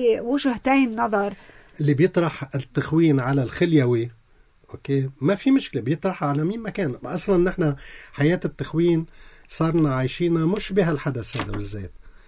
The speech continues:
Speaker 2: نحن عايشينها من وقت اللي تم اتهام، آه، حزب الله باغتيال رفيق
Speaker 1: مم.
Speaker 2: الحريري. وحتى قبل لما بلشت تنطرح الأمور، شو الهدف؟ م-، ليش؟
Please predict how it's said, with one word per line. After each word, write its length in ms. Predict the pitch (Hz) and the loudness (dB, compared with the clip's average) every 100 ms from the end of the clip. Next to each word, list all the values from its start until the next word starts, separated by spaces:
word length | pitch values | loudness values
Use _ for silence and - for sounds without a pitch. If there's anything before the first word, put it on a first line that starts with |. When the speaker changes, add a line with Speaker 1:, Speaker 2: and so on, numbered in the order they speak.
| - - 131 | -20 -12 -4
Speaker 2:
نحن 220 | 139 143 | -2 0
عايشينها 520 | 113 110 - 190 180 | -2 -6 -2 0 2
من 140 | 151 165 | 2 4
وقت 320 | - - 151 | 2 0 -4
اللي 200 | 143 135 | -2 0
تم 280 | 190 185 143 | 0 0 -4
اتهام، 600 | 131 - 123 147 151 147 - - - - - | -8 -4 0 2 2 0 -10 -20 -20 -14 -6
آه، 260 | 123 117 | -4 -6
حزب 320 | - 139 123 | -4 -2 0
الله 340 | 131 131 139 147 | 2 2 2 2
باغتيال 600 | 139 120 117 143 143 143 | 0 -4 -4 0 2 0
رفيق 260 | 135 175 | 0 -2
Speaker 1:
مم. 60 | 151 | -2
Speaker 2:
الحريري. 440 | 95 175 185 127 - - - - | -4 0 2 0 -4 -18 -20 -4
وحتى 360 | 131 240 - 240 | 2 4 4 2
قبل 420 | 254 208 156 175 - _ _ _ | 4 6 4 2 -12 _ _ _
لما 260 | 151 170 160 | 2 4 4
بلشت 520 | 151 220 190 170 - | 4 4 4 0 -2
تنطرح 400 | 151 - 156 135 | -2 -2 -4 -4
الأمور، 400 | 131 139 160 165 - - - | -2 2 2 0 -6 -18 -18
شو 140 | - 202 | 2 4
الهدف؟ 400 | 180 160 120 110 - - - - - | 4 2 0 -4 -12 -20 -20 -20 -4
م-، 140 | 139 151 - | -2 -2 -4
ليش؟ 560 | 147 147 165 151 - | 2 4 6 4 -4